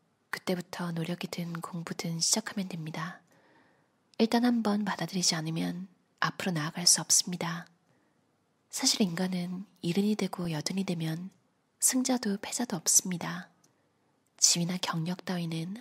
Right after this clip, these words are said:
알 바 아니죠. 신분 차이도 없습니다. 나와 내 가족이 건강하고 행복하다면,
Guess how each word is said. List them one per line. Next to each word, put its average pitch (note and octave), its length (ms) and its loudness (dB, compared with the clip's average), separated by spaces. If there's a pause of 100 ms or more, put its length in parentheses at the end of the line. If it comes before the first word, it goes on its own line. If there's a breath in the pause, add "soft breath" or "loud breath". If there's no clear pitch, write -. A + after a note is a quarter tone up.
알 D#3+ 140 -4
바 F3+ 160 -4
아니죠. E3 440 -2 (840)
신분 C4 360 4
차이도 A#3 300 2
없습니다. E3+ 680 2 (640)
나와 F3+ 300 8
내 F#3 120 4
가족이 F#3 440 -2
건강하고 E3+ 640 -2
행복하다면, F3+ 840 -2